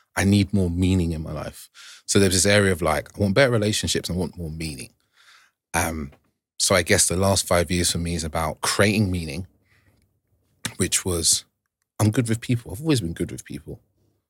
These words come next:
People like to listen to me. <laughs> Like, I have good, not necessarily advice, but because advice isn't necessarily coaching, but I am a-, able to look at what people are doing and saying and, like, give them a lens on it.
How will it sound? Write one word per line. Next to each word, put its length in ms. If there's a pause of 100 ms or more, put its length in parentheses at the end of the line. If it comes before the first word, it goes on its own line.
(120)
People 240
like 180
to 80
listen 280
to 140
me. 160
<laughs> 40 (720)
Like, 320
I 60
have 360
good, 260 (460)
not 120
necessarily 260
advice, 400
but 260 (540)
because 200
advice 380
isn't 160
necessarily 280
coaching, 600 (440)
but 100
I 160
am 160 (120)
a-, 260
able 240
to 120
look 220
at 80
what 80
people 260
are 60
doing 280
and 120
saying 360
and, 120
like, 340
give 160
them 140
a 40
lens 360
on 80
it. 120